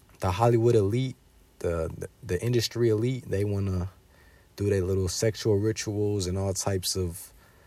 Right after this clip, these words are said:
messed up things behind closed doors. And, um, also they use those things to blackmail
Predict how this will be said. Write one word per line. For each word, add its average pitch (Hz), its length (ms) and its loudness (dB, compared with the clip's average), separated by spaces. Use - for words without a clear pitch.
messed 101 360 2
up 92 200 2
things 101 360 0
behind 92 420 -2
closed 95 460 0
doors. 95 720 0
And, 85 260 -4
um, 82 640 -2
also 107 300 2
they 95 100 4
use 101 260 0
those 95 200 2
things 107 280 -2
to 87 80 -2
blackmail 95 800 -2